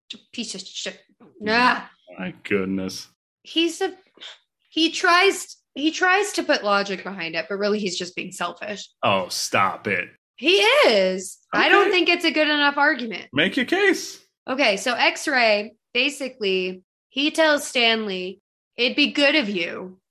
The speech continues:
Speaker 1: to give me that because I've been here longer than you and you haven't even been digging that many holes.
Speaker 2: Mm-hmm.
Speaker 1: I've been here for six months. We haven't found anything.
Speaker 2: Mm-hmm.
Speaker 1: So why don't you just give that to me?"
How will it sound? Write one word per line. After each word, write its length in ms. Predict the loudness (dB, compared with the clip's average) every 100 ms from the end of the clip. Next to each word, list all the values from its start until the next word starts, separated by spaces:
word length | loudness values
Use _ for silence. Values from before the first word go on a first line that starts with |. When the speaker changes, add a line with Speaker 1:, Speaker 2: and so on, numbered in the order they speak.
| _
Speaker 1:
to 100 | -4
give 380 | -2 2 0 0
me 200 | -2 0
that 380 | 0 -2 -2 -4 -12 _ _ _
because 760 | -10 -6 0 2 2 0 -4 -8 -6
I've 160 | -4 0
been 140 | 0
here 220 | 2 2 2
longer 280 | 0 -2
than 200 | -6 -8
you 260 | -6 -4 -6
and 180 | -6 -4
you 140 | 0
haven't 220 | 0 0 0
even 260 | -2 -4
been 140 | -6 -6
digging 240 | -6 -4
that 180 | -6 -6
many 220 | -8 -10
holes. 500 | -10 -10 -12 -14 -18 -18 _ -14
Speaker 2:
Mm-hmm. 380 | -10 -10 -10 -4
Speaker 1:
I've 140 | 0
been 120 | 2 2
here 160 | 2
for 140 | 0 -6
six 340 | -4 -4 -2
months. 520 | -2 -2 -6 -12 -20 _
We 100 | 2
haven't 260 | 2 0 -4
found 220 | -6 -4
anything. 680 | -2 0 0 -4 -8 -10 -18 _ _ -14
Speaker 2:
Mm-hmm. 320 | -12 -10 -10
Speaker 1:
So 260 | -2 2 4
why 140 | 4
don't 160 | 2 -2
you 60 |
just 220 | -4 -6 -4
give 160 | -4
that 220 | -4 -8
to 100 | -10
me?" 280 | -12 -12 -14